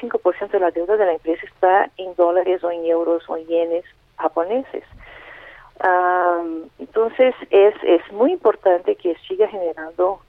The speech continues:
eh, monedas fuertes para cumplir con sus compromisos, ¿no? Y el, la deuda está, eh, por vencer, está creciendo. Los próximos dos años son más o menos seis mil millones de dólares al año, pero en dos mil veinticuatro ya tenemos casi nueve mil millones de dólares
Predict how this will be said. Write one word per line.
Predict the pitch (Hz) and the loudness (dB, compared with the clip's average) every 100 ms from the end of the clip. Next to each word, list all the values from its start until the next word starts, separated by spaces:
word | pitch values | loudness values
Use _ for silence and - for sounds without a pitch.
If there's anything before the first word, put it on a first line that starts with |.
| - | -12
eh, | 151 - - - | -10 -12 -20 -8
monedas | 151 151 165 170 180 | -6 0 2 2 0
fuertes | - 175 156 - 214 - - _ | 4 4 4 0 -10 -10 -20 _
para | 165 160 190 | -2 0 -2
cumplir | - 175 165 170 | -6 -10 -8 -6
con | 220 | -6
sus | 165 - | -8 -10
compromisos, | 151 147 143 135 - - - | -10 -8 -10 -12 -18 -20 -14
¿no? | 202 - | -12 -8
Y | 262 247 | -6 -2
el, | 269 - - - - - - | -2 -2 -8 -20 -20 -12 2
la | 208 | 2
deuda | 196 208 220 | 4 2 2
está, | 226 - 196 196 _ _ | -2 2 2 2 _ _
eh, | 185 165 160 160 - - | -6 -6 -8 -14 -10 2
por | 175 | 2
vencer, | 180 170 - 180 | 2 -4 -2 0
está | - 156 | 0 -2
creciendo. | - - 185 175 160 - _ - _ - | -6 -6 -2 -2 -4 -14 _ -20 _ -20
Los | - | 0
próximos | 185 185 202 190 | 2 2 -2 0
dos | 190 208 | 0 2
años | 190 185 185 - - | 2 2 -2 -4 0
son | 175 170 160 | 2 2 0
más | 156 | -4
o | 160 | -6
menos | 165 175 - | -6 -4 0
seis | 180 | 0
mil | 180 175 | 0 -12
millones | 170 165 165 | -6 -4 -2
de | 165 | -2
dólares | 151 156 156 | -2 -2 -2
al | 160 151 | -4 -6
año, | 147 147 - | -10 -14 -8
pero | 156 | -4
en | 156 | -2
dos | 160 | 0
mil | 233 302 | 0 0
veinticuatro | 277 233 202 190 196 | -2 0 2 2 0
ya | |
tenemos | 185 180 185 - | -2 -2 -2 0
casi | 190 190 196 - _ | -2 -2 -8 -12 _
nueve | 190 196 202 | 0 2 2
mil | 180 180 190 | -2 -4 -6
millones | 165 165 165 165 | -8 -6 -6 -6
de | 156 | -6
dólares | 151 151 | -4 -4